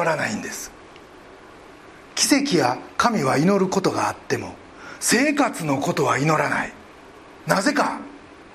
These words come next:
それは下のことは自分でやるべきで、上にいる神は僕らの小さなことはケアしてくれないんじゃないかと思ってるからです。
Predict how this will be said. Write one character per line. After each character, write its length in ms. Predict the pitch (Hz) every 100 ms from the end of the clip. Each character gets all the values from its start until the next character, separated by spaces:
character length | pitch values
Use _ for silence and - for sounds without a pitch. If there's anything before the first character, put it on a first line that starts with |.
| - - - - - - -
そ 120 | - 311
れ 80 | 294
は 100 | 269
下 200 | - 339
の 100 | 320
こ 120 | 320
と 100 | 262
は 80 | 170
自 120 | 165
分 180 | 160 180
で 100 | 185
や 100 | 247
る 80 | 220
べ 120 | 220
き 80 | -
で、 200 | - - - -
上 220 | 285 302
に 140 | 294
い 60 | 285
る 100 | 277
神 260 | 285 240 170
は 240 | 107 - - - -
僕 220 | 196 240
ら 80 | 302
の 100 | 233
小 240 | 202 302 254
さ 140 | -
な 80 | 165
こ 120 | 285
と 100 | 165
は 200 | 117 104 - - -
ケ 160 | 349
ア 140 | 359 240
し 120 | -
て 100 | 349
く 120 | 359
れ 140 | 370 359
な 180 | 320 226
い 40 |
ん 40 |
じ 80 | 170
ゃ 40 | 139
な 120 | -
い 60 |
か 320 | - - - - - - - - - - - - - - - -
と 100 | 339
思 220 | 311 277
っ 20 |
て 100 | 269
る 80 | 214
か 100 | 151
ら 100 | -
で 80 | -
す。 200 | - -